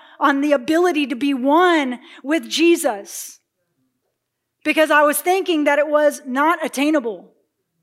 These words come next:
But when I looked at this scripture with the eyes of a lover saying, "I am inviting you to dinner"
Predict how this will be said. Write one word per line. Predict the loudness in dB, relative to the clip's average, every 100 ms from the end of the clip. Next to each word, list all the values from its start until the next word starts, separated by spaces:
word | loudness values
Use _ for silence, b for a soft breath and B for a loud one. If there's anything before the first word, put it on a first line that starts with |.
| _ _ _ _ _ _ _ _ _ _ _ _ _ _ _ _ _ _ _ _ _ _ _ _ _
But | 2 4
when | 4
I | 2
looked | 2 2 2 0 -8 B B
at | -4 -2
this | -4
scripture | -4 -4 -4 -4 -2 0 0
with | 0 -2
the | -2 -2
eyes | 2 4 6 2 -2 -4
of | 0
a | 2
lover | 2 2 4 2 0 -4 B -8
saying, | 0 0 0 0
"I | 2 4 2 0
am | 0
inviting | 2 0 4 6 6 2 0
you | -2 -2 -4
to | -4 -6
dinner" | -4 -2 2 2 2 0 -6 -18